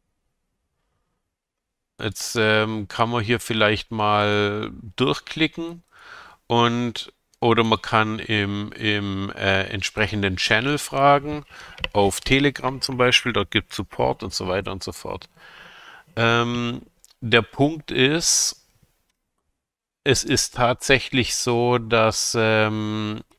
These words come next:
dass Bybit hier verschiedene A P Is hat. Ich habe jetzt gehofft, ähm, ich habe jetzt gehofft,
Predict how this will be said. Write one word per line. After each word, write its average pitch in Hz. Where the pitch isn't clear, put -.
dass 110
Bybit 107
hier 110
verschiedene 110
A 104
P -
Is -
hat. 147
Ich -
habe 120
jetzt -
gehofft, 120
ähm, 113
ich -
habe 113
jetzt -
gehofft, -